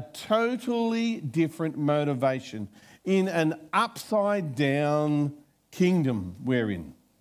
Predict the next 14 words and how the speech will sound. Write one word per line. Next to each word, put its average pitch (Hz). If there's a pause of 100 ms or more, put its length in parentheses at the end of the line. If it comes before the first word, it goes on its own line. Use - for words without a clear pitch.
(840)
Our 151
words 170
must 156
seek 156
to 135
be 127
kind 175
and 117
gentle. 156 (880)
We 160
must 160
not 156
mete 147
out 143